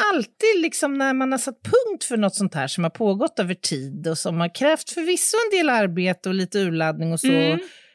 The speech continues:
Speaker 1: så, eh, infinner sig en liten tomhet i min själ.
Speaker 2: Är det, är det mer så här, var är applåderna?
Speaker 1: <laughs> Ja,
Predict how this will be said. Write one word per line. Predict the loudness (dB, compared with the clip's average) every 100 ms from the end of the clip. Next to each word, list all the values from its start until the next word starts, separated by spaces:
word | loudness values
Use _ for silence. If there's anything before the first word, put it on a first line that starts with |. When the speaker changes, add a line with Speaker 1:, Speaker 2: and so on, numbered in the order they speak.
| _
Speaker 1:
så, | -2 2
eh, | 2 2 -2 -6 -12 _ -2 0
infinner | 2 2 2
sig | 2 0
en | 0
liten | 0 0 0 0
tomhet | -2 -2 -4 -8 -14 -14 -16 -16 _ _ _ _ _
i | -2
min | 0 -2
själ. | -8 -14 -16 -20 _ _ _ _ _ _ _ _ _ _ _
Speaker 2:
Är | 0
det, | 2 0
är |
det | 0
mer | 0
så | 0
här, | -2
var | 2 4 6 4
är | 2 0
applåderna? | 0 2 2 2 -2 -10 -4
Speaker 1:
<laughs> | -2 0 -2 -4 -4 -2 -2 0 -2 0 -2 -2 -6 -14 -18 -6 -6 -4
Ja, | -4 -2 2 2